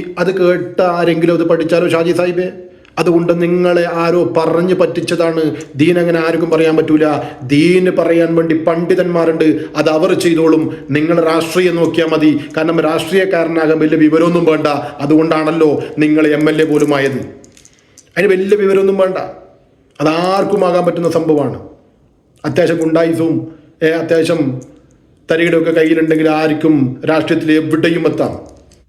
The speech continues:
അതുകൊണ്ട് മൂപ്പർ കിയാസാക്കുകയാണ്. നാട്ടിക മൂസ മുസ്ലിയാർ മൂപ്പർ വലിയ പണ്ഡിതനായിരുന്നു, ആയിരുന്നു. മൂപ്പർ ദീനും പറഞ്ഞിരുന്നു, രാഷ്ട്രീയത്തിലും പ്രവർത്തിച്ചിരുന്നു, പഞ്ചായത്ത് പ്രസിഡന്റ് പോലുമായി ലീഗിന്റെ ലെവലിൽ എന്ന് പറഞ്ഞു.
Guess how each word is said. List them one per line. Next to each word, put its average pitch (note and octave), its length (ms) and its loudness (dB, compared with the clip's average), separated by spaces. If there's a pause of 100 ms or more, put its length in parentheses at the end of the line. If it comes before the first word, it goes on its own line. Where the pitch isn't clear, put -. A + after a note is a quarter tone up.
(300)
അതുകൊണ്ട് F#3 380 2 (880)
മൂപ്പർ E3+ 220 2 (100)
കിയാസാക്കുകയാണ്. F3+ 840 0 (100)
നാട്ടിക F3+ 300 0 (100)
മൂസ F#3 160 2 (100)
മുസ്ലിയാർ F3+ 420 0 (500)
മൂപ്പർ F3 260 2 (1040)
വലിയ G3+ 340 -2 (100)
പണ്ഡിതനായിരുന്നു, G3 600 0
ആയിരുന്നു. D#3 360 0 (680)
മൂപ്പർ F3+ 280 2 (520)
ദീനും G#3 320 2
പറഞ്ഞിരുന്നു, F#3 480 2 (400)
രാഷ്ട്രീയത്തിലും F#3 560 0
പ്രവർത്തിച്ചിരുന്നു, E3+ 600 2 (340)
പഞ്ചായത്ത് E3+ 560 0
പ്രസിഡന്റ് E3 420 0
പോലുമായി D#3+ 500 2 (300)
ലീഗിന്റെ D#3+ 480 2
ലെവലിൽ D3+ 300 0
എന്ന് C#3+ 140 2
പറഞ്ഞു. B2 200 -2